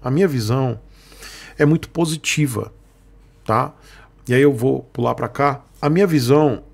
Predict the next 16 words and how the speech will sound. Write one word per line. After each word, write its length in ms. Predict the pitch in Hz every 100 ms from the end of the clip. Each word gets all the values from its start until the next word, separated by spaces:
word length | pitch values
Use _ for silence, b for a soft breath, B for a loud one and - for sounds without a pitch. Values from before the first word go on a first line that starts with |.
| _ -
dessa, 720 | 107 120 127 - 117 113 - - - _ _ _ _ -
dessa 280 | 135 147
ampliação 720 | 143 123 135 110 - 123 120 - - _
da 180 | 107 120
Royal 380 | 113 113 110 104
Enfield 400 | 131 127 107 95
é 100 | -
muito 320 | 160 143 147 -
positiva. 640 | 104 95 - - 98 - - - b b b -
Eu 100 | 107
tô 140 | - 139
vendo 220 | 135 143
o 40 |
copo 320 | - 135 -
meio 220 | 127 131 135
cheio, 440 | - 110 104